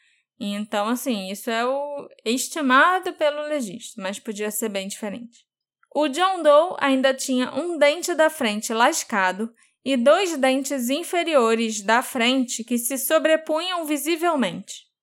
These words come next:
Ele teve fraturas em ambos os antebraços, mas essas foram listadas como fraturas térmicas. E com isso eu aprendi que quando um corpo é submetido a calor intenso,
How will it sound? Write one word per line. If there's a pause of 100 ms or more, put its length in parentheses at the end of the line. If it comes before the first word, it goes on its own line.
(360)
Ele
teve
fraturas
em
ambos
os
antebraços, (340)
mas
essas
foram
listadas
como
fraturas
térmicas. (680)
E
com
isso
eu
aprendi
que
quando
um
corpo
é
submetido
a
calor
intenso,